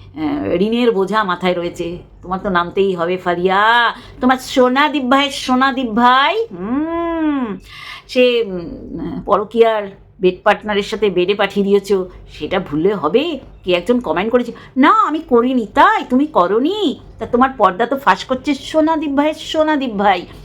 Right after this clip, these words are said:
তুমি ফোন করে, তাকে ঠান্ডা করে আবার বসে যাবে যে, "না, আমি উত্তর দিতেও জানি।" Actually তোমার পোলটা সে খুলে দেবে,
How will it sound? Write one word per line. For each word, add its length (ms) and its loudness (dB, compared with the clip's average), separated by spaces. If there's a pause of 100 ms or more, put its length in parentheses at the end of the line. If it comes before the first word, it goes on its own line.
(160)
তুমি 160 0
ফোন 300 -2
করে, 340 2 (260)
তাকে 280 -2
ঠান্ডা 340 2
করে 400 2 (280)
আবার 340 4
বসে 280 -2
যাবে 320 2 (220)
যে, 100 0
"না, 400 2
আমি 280 -2
উত্তর 260 2
দিতেও 300 4
জানি।" 400 0 (240)
Actually 520 2 (300)
তোমার 240 4
পোলটা 580 4
সে 120 -6
খুলে 300 2
দেবে, 260 0